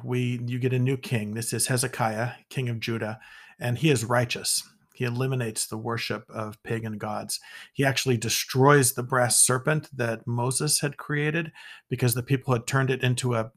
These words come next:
a pagan, um, worship piece. They were burning incense to it. And so he said, "You know what? We're just gonna clean the slate. We're getting rid of everything that is pagan." And he does that. He is successful.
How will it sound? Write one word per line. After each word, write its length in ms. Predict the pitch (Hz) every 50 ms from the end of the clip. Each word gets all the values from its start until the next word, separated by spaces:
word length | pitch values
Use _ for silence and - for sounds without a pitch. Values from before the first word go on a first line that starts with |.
| _ -
a 80 | 120
pagan, 640 | - - - 143 139 135 135 127 120 120 117 113 117 -
um, 400 | 110 110 107 104 104 110 113 - _ _ _ _ _ _ - - - _ _
worship 480 | - 123 151 196 196 - - 107 - -
piece. 260 | - - 104 95 -
They 160 | - 107 110
were 140 | 110 110 113
burning 360 | 113 120 131 135 143 139 131
incense 540 | 123 113 131 165 - - 110 104 95 - - -
to 200 | - 117 104 104
it. 160 | 101 - _ _ - - - - - - - _ _ _
And 200 | - 117 110 113
so 140 | - - 117
he 140 | 117 117 113
said, 200 | - 120 117 113
"You 80 | 120
know 100 | 120 127
what? 180 | 131 143 147 139
We're 80 | 135
just 180 | 120 127 123 -
gonna 160 | - 123 117
clean 240 | - - - 160 147
the 80 | 143 131
slate. 340 | - - 131 143 143 -
We're 80 | - 131
getting 220 | 123 131 131 127
rid 140 | 127 123 117
of 100 | 117 113
everything 640 | 131 147 147 165 156 156 - 156 147 143 147 143 127
that 320 | 127 120 120 117 117 - -
is 380 | 127 123 117 117 113 113 -
pagan." 520 | - - - 175 170 165 165 160 160 156 - _ _ _ _ _ _ _ _ _ _ _ _ _ _ _ _ _ _ _ _ _ - - - - _ _ _
And 240 | - 135 127 127 120
he 80 | 123 110
does 220 | 135 175 208 151
that. 240 | 127 107 104 - -
He 100 | - 123
is 140 | 120 117 -
successful. 640 | - - - - 143 143 - - - 104 98 -